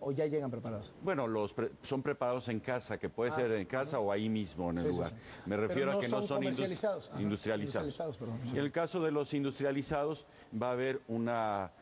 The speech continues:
Speaker 2: adaptación progresiva a la cantidad de calorías que se aporta por cien gramos, que es lo que se llama la densidad energética.
Speaker 1: ¿Esto lo van a hacer las compañías, o qué?
Speaker 2: Eso lo van a hacer las compañías. Ellos están en la mejor disposición, están, han estado trabajando con nosotros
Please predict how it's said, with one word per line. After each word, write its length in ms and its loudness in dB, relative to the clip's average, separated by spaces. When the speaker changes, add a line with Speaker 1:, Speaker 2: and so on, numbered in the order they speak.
Speaker 2:
adaptación 880 -2
progresiva 760 0
a 40 2
la 140 0
cantidad 320 -2
de 100 2
calorías 540 0
que 100 -4
se 120 -4
aporta 400 -2
por 180 -4
cien 220 -2
gramos, 340 -2
que 120 -2
es 40 -2
lo 140 0
que 80 -16
se 100 -2
llama 220 2
la 100 0
densidad 320 0
energética. 640 -2
Speaker 1:
¿Esto 200 -2
lo 80 2
van 100 -2
a 20 -4
hacer 140 0
las 100 0
compañías, 640 -2
o 80 -4
qué? 80 0
Speaker 2:
Eso 180 0
lo 120 2
van 140 0
a 20 0
hacer 180 -4
las 140 -2
compañías. 640 0
Ellos 360 0
están 400 0
en 100 0
la 80 0
mejor 260 0
disposición, 400 -4
están, 440 -2
han 160 0
estado 220 0
trabajando 440 0
con 140 -2
nosotros 480 -2